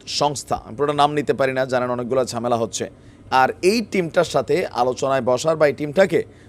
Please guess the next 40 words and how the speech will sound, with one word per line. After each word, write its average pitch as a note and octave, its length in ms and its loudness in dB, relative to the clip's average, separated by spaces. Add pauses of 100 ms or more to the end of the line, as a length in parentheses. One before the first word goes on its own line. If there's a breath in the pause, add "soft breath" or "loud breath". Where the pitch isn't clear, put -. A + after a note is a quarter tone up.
(100)
ব্যালেন্স F#3 480 2
করার D#3 260 0
জন্য C#3+ 220 -4
কিন্তু C#3 340 -6
মার্কিন C3+ 400 -4
যুক্তরাষ্ট্র B2+ 560 0
এবং G3+ 160 0
তাদের D#3 300 4
যে D3+ 120 -2 (160)
কানেকশন D#3 520 2 (440 loud breath)
সেটার C#3+ 260 -2
কিন্তু C#3+ 220 -4
প্রয়োগের C3+ 400 2
আর B2+ 80 0
একটা B2 160 -6
খেলা B2 280 0
হয়তো C#3 220 0
আমরা E3 300 4 (280 loud breath)
সামনে D3 360 2
দেখতে A#2+ 260 -2
পাবো। A#2 180 0
কিন্তু C3+ 180 -2
আমাদের D#3+ 200 2
ভাইরা C#3+ 300 2
ঘোষণা C#3+ 340 -4
দিয়েছে D3+ 460 -2 (360 loud breath)
ওই G3+ 180 6
অঞ্চলে F#3 400 0
যতক্ষণ C3+ 440 -6
হামলা C3+ 380 0
বন্ধ C3 220 -2
না C#3+ 100 0
হবে D3 220 2
তারাও C#3+ 340 2
এখানে C3 340 -2 (340 loud breath)
পাল্টা C#3 340 2
রিয়াকশন B2 400 -4
করবে। F2+ 340 -10 (960)
দেখা B2 220 2
যাক D#3+ 140 4